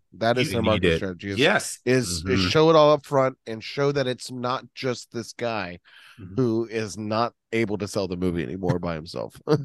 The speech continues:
Speaker 3: Well, I
Speaker 1: As,
Speaker 3: mean, the
Speaker 1: as
Speaker 3: fact that
Speaker 1: himself or the character.
Speaker 3: the fact that they showed him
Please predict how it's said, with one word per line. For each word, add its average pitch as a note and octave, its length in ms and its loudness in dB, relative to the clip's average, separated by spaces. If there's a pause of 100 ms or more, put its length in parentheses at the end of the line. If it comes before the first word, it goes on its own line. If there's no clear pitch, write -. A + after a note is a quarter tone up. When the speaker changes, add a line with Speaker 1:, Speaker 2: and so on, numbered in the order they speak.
(300)
Speaker 3:
Well, F#3+ 240 4
I E3+ 80 6
Speaker 1:
As, E3+ 60 6
Speaker 3:
mean, F3+ 140 4
the D3+ 120 0
Speaker 1:
as - 0 -
Speaker 3:
fact F3 220 6
that - 60 0
Speaker 1:
himself F#3 280 6
or D3+ 160 8
the D3 80 4
character. G#2+ 420 -4 (760)
Speaker 3:
the E3 180 0
fact D#3+ 460 -2
that - 160 0
they C#3+ 100 4
showed B2 460 2
him F3+ 480 0